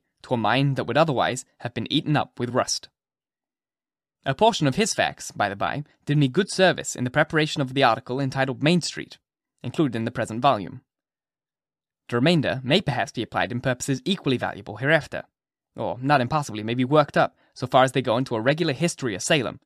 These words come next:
should my veneration of the natal soil ever impel me to so pious a task.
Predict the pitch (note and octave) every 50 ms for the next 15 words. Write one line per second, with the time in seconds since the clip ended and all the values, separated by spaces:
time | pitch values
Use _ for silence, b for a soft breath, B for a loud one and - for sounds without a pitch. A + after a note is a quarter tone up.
0 | _ _ _ _ _ - B2+ A2+ A2+ G#2+ A2 A2 A#2 B2+ C3 C3 A#2 A2+ - -
1 | C3+ A#2+ G#2+ - A#2+ B2+ C#3+ D3+ C#3+ C3 B2+ - - C#3+ A#2 F#2 D#2 - - _
2 | - A2+ A2+ A2 B2 B2 B2+ B2 D3+ D3 C3 A2+ G2+ F2 - - A#2 - A2+ G#2
3 | - A#2 G#2 G#2 - - A#2+ - C3+ F#2+ - - - _ -